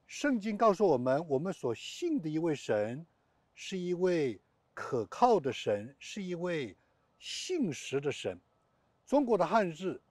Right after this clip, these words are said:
它是一个信字，信的左边是人，右边是言。也就是说呢，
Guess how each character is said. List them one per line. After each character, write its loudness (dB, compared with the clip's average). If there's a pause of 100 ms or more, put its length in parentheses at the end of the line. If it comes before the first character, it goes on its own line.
(440)
它 -6
是 -6
一 -6
个 -2
信 0
字， -8
信 0
的 2 (600)
左 4
边 0
是 -2
人， 4 (800)
右 4
边 0
是 -8
言。 -4 (180)
也 -2
就 -4
是 -4
说 6
呢， 4